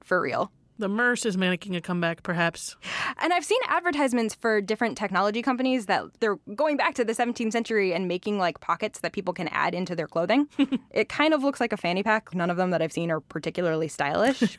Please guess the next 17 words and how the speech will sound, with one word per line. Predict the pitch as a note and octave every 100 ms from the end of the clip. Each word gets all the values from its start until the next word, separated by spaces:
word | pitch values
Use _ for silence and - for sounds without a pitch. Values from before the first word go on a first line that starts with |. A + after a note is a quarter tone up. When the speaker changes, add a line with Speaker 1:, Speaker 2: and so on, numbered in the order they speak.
| G3
Speaker 2:
<laughs> |
Speaker 1:
but | - D#3+ - - - - _ - - -
I | G3+
definitely | G#3 G#3 G#3+
had | G3+
a |
few | F3+ F3+
of | E3+
those | E3
emailed | - D#3+ D#3+ D3+
my | D3
way. | D3 G#2 G3 - -
Speaker 2:
Is | A#3+ A#3
the | C4+
solution | B3+ C4+ B3+ D4 D#4 D4+ D4 C#4 A3+
maybe | G3+ A#3 A#3+ A#3+ B3 A#3+ _ _ _ _ _ -
that | G3 G3+